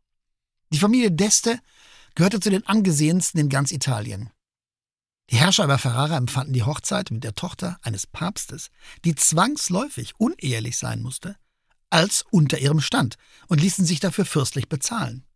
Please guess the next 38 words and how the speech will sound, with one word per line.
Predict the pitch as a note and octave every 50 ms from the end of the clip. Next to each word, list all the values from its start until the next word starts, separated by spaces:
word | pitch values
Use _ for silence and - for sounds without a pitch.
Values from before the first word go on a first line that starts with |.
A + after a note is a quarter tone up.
| _ _ _ _ _ _ _ _ _ _ _ - - - - _ _
Alexander | - E3+ F#3 F3 - A3 G#3+ A3 G#3
der | G3 E3+
Sechste | C#3+ G#3 - - - A#3+ F#3+
griff | D3+ E3 F#3 F3 -
ungeniert | - G3+ G#3 G3+ F#3+ F#3 D3+ D3 D3+ E3+ F#3+ -
in | D3
die | C3+ B2
Schatztruhen | - - D#3+ - - - - - C3+ C#3 C3+
der | B2 B2+
Kirche. | - - - E3+ G3 - - - F3 _ _ _ _ _ _ _ _ _ _ _
Er | - D3+
ließ | D#3+ G3+ A#3 -
dem | - F#3+ D#3 B2+ C3
Haus | E3 E3+ D#3+ - -
d'Este | B2 D3+ F3 E3+ - - - - -
Abgaben, | C#3+ C#3 - - - - B2 B2+ B2+ C3 D#3 D3 - _ _ _ _ _ _ -
die | D3
sie | C#3+ C#3+ D#3
an | D3
die | C#3+ C#3+ C3
Kirche | - - G3 G#3 - F3 D3+
hätten | C#3 - C#3+ B2+
zahlen | - - F3+ D#3+ B2 G#2+ G#2+ G2+
müssen, | G#2+ C3 - - F3 G3+ - - - _ _ _ _ _ -
und | - C#3
übergab | E3 E3+ F3 E3 D#3+ G3+ A3 A#3+ - - -
ihnen | A3 A3 A3 A3 A#3
einen | G#3+ F#3+ G3 F#3+ F3
Teil | - - F3 F3+ G3+ G#3+ A3 G3+
vom | - G3+ F3
Herrschaftsgebiet | C3+ C#3+ D#3+ D#3+ - F#3 D#3+ - - - D#3 C#3+ D#3 E3+ -
des | - -
Kirchenstaats. | - C#3 A2 - B2+ - - - G2+ G2 A#2+ - - _ _ _ _ _ _ - _ _ _ _ _
Das | - C#3+ B2+ -
war | D3 C#3
alles | B2+ C#3 C3 -
natürlich | C3+ A#2+ - A#2+ A#2 A2
illegal. | B2+ D#3 D#3+ A2 G#2 - G2 - - -